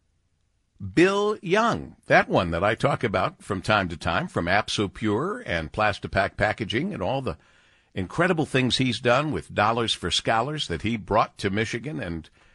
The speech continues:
has breathed life into it for well over thirty years, he and Vivian, his wife. So if you know Bill Young, give him a call and wish him a happy birthday, please, because he's a very, very special guy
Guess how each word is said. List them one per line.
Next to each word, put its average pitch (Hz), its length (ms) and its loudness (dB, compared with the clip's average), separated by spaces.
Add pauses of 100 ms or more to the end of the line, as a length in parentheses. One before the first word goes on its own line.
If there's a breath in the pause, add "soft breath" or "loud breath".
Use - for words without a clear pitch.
has 95 240 0
breathed 113 640 0
life 117 540 0
into 127 420 4
it 175 100 -4
for 104 140 0
well 113 160 2
over 101 180 0
thirty 110 300 0
years, 92 460 -4 (120)
he 98 220 -2
and 127 160 0
Vivian, 95 380 0
his 101 180 -6
wife. 71 320 -6 (840 soft breath)
So 160 340 4
if 156 220 0
you 151 60 4
know 220 280 4
Bill 180 240 6
Young, 139 600 0 (580)
give 220 200 10
him 233 140 6
a 226 80 4
call 120 640 4 (720)
and 135 220 4
wish 170 200 6
him 156 120 2
a 135 60 4
happy 120 360 2
birthday, 82 540 -4
please, 85 720 -4 (120)
because 92 560 -4
he's 120 260 0
a 95 120 0
very, 123 680 0 (380)
very 113 460 2
special 92 440 -4
guy 69 360 -6